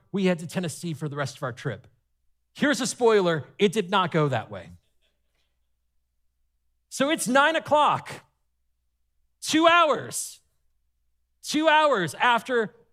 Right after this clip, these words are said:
um, my plan, you know, was really falling. Nine o'clock, we've not left the house yet. The task-oriented person in me is really struggling.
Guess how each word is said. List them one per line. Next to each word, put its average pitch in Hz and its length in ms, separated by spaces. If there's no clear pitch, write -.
um, 190 260
my 226 160
plan, 247 680
you 208 100
know, 220 120
was 202 180
really 254 240
falling. 233 280
Nine 262 180
o'clock, 269 300
we've 233 180
not 254 320
left 262 220
the 226 80
house 226 320
yet. 95 240
The 247 100
task-oriented 277 1300
person 247 420
in 233 100
me 233 340
is 240 220
really 269 480
struggling. 220 640